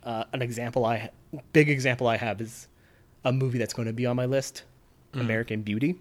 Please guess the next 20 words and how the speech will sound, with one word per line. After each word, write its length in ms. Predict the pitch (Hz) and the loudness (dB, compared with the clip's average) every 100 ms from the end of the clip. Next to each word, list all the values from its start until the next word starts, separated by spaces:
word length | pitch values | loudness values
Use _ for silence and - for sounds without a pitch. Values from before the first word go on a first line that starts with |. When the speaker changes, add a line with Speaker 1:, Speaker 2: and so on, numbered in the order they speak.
| - - - | -12 -20 -14
Speaker 2:
Yep. 160 | 110 104 - - - | -12 -12 -18 -18 2
Speaker 1:
Um, 420 | 131 113 107 101 - _ _ - _ _ _ | 6 6 4 -2 -8 _ _ -20 _ _ _
Speaker 2:
Mind 160 | 107 95 | -10 -10
you. 80 | 87 - - - | -14 -20 -20 2
Speaker 1:
typically, 420 | - 220 220 190 | 4 6 4 4
like, 320 | 156 139 - - | 4 2 -2 -2
I 80 | 147 | 0
would 140 | 139 | 0
say, 380 | - 139 123 120 - - - - - - - - - - - | 0 0 0 -4 -10 -20 -20 -20 -20 -20 -20 -20 -20 -20 -10
for 220 | - 156 | 6 8
example, 300 | 131 131 120 113 | 8 4 2 2
for 140 | 135 | 0
Glenn 200 | 131 120 | 2 2
Glary, 180 | 117 113 | 2 2
Glenn 200 | 113 107 | 0 0
Ross, 340 | 156 196 160 | 2 2 2
we 80 | 143 | -2
can 120 | 139 | -4
kinda 220 | 120 135 131 | -2 0 0
remove 760 | 120 135 165 165 143 127 - | 0 2 2 4 2 -2 -10